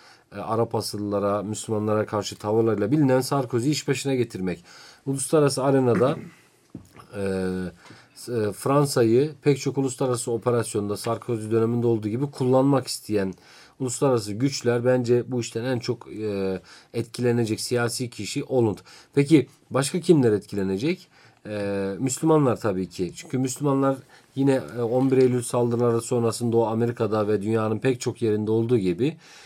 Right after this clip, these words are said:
her biri potansiyel suçlu, e, gibi gösterilecekler. Potansiyel terörist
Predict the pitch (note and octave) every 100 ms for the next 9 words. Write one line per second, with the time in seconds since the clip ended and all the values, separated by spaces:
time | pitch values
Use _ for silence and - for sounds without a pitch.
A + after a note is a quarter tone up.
0 | - _ - C#3 A2+ B2+ C3+ B2 B2+ A#2+
1 | A#2 C#3 B2+ B2+ - C#3 B2 A2 - G2+
2 | F#2+ F2+ F2 F#2 F#2+ G2+ G2+ - G2 G2
3 | F#2+ - C3+ B2 A2+ A#2 A2 - B2+ -
4 | A#2 B2 A#2+ - -